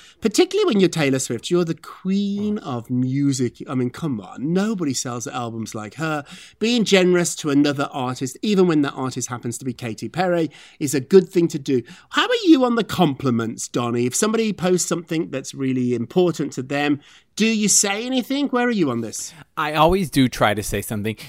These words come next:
Speaker 2: If not in public, I will just text and be like,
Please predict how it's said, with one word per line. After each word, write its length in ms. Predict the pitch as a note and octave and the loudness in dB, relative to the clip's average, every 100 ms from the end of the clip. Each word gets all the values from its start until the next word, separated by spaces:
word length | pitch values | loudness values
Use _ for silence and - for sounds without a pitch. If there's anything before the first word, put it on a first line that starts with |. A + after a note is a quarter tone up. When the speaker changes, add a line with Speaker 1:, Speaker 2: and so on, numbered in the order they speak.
| - | -4
Speaker 2:
If 220 | D3+ D#3 | -2 0
not 240 | E3+ D3 - | 2 2 2
in 160 | A#2+ | -2
public, 520 | G2 A2+ G#2+ C3 C#3+ - | -2 0 0 -2 -4 -4
I 160 | G#2+ A2+ | -4 -2
will 200 | A2 - - | -2 -4 -10
just 280 | G#2 - | -10 -10
text 420 | - A2 E2+ - G#2+ | -6 -6 -6 -10 -6
and 80 | |
be 80 | G2+ | -4
like, 200 | G2 G2 | -4 -6